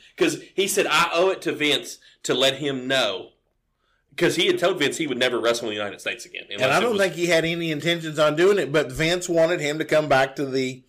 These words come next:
Speaker 2: "you just made the list" routine, and he wanted to do something different.
Speaker 1: Right.
Speaker 2: He
Speaker 1: And
Speaker 2: enjoyed what he did in,
Speaker 1: New
Speaker 2: uh,
Speaker 1: Japan.
Speaker 2: New Japan.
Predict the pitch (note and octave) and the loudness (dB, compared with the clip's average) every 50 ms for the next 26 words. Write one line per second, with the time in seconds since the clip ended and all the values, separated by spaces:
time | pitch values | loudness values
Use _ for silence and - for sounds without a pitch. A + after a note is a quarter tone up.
0 | _ _ _ _ - - - _ _ _ - C3+ D3+ D#3+ D3+ D3+ E3 D3+ - D3 | _ _ _ _ -20 -20 -20 _ _ _ -8 -4 -4 -2 0 2 0 0 2 2
1 | D3+ D3+ D#3 D3 D3 D3+ D#3 E3+ G3 G#3 G3+ - - _ - C#3+ C#3+ C#3+ C3+ C#3 | 4 4 4 2 2 2 4 4 4 4 2 -2 -12 _ -8 -2 -2 -2 0 0
2 | D3 C#3+ E3+ F#3+ F3 B2+ C#3+ D3+ F3+ F3+ C#3+ D3 D#3+ E3 E3 D#3+ D#3 D#3 E3+ D#3+ | 0 0 2 0 0 0 0 0 2 4 6 6 4 4 2 0 2 2 2 2
3 | E3 E3 F3+ F3+ F3+ F#3+ G#3+ G#3 - C3+ - - A#2+ G2+ F#2 - - - - - | 2 0 0 0 0 0 0 0 -2 -6 -12 -6 -4 -4 -4 -4 -6 -10 -4 0
4 | - D#3+ G3+ G#3+ G3 F3+ E3 C3 D3+ D#3 D#3 D3 C#3 D3+ D#3+ F#3 G3 F#3 F3 E3+ | 2 2 4 4 4 2 2 2 0 0 0 0 0 2 4 4 4 4 4 2
5 | E3 E3+ F3 D#3+ C#3 C#3 C3+ C3+ C3 B2+ B2+ C3 - - _ _ _ _ _ _ | 2 2 0 0 0 2 4 4 4 4 2 -2 -6 -18 _ _ _ _ _ _
6 | _ _ - - C3+ C3 C3+ C3+ C3+ B2+ B2 B2 - A2+ A#2 A2+ A#2 A2+ A2 G#2 | _ _ -8 -4 -2 0 0 0 0 -2 -6 -8 -6 -4 -2 0 0 0 0 0
7 | F#2 A#2+ C3 B2+ B2 C3 B2 A2+ B2+ G2+ F#2+ | 0 0 -2 -2 -2 -4 -6 -4 -4 -6 -8